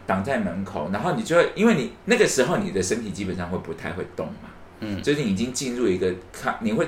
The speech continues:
Speaker 1: 任何姿势你都觉得，嗯，这个姿势很 comfy 这样子，不太会动了。然后你就这样，然后开始进入那个想要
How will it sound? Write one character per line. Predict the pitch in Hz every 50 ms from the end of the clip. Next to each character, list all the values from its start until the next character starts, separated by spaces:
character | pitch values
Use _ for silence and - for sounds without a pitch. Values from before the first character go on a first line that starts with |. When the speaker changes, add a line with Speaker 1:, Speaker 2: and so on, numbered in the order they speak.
| - -
Speaker 1:
任 | 151 196 175 147
何 | - 104 101
姿 | - 135 131 123
势 | - 165
你 | 117
都 | 107 123 -
觉 | - 101
得， | 101 107 - -
嗯， | 156 123 104 -
这 | - 131
个 | 123 -
姿 | 120 120
势 | 117 127 120 101
很 | 95 92
comfy | 95 - 98 98 - - - 85 - - - -
这 | 110
样 | 95 80 76 -
子， | 82 - - - - - - - -
不 | 110 117
太 | 117 143 135 135
会 | 143 123
动 | - - 107 95 90
了。 | 107 113 - - - - - - -
然 | 127 139
后 | 190 202 160
你 | 139 113
就 | 139 156
这 | 147 156 160
样， | 147 131 110
然 | 110 110
后 | 123 131 131
开 | 135 139
始 | 131 127 113
进 | - 135 131 127
入 | 127 127
那 | 123 117
个 | 117 104
想 | 101 98
要 | 98